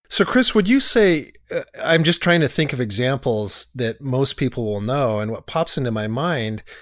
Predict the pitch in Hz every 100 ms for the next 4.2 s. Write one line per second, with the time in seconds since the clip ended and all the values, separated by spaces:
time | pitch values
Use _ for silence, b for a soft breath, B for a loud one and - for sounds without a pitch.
0 | B 123 110 110 165 180 127 120 104 101
1 | 101 - - _ _ _ _ - 139 120
2 | 101 113 117 - 143 127 127 117 120 104
3 | 160 220 104 - - 120 95 87 - 135
4 | 123 123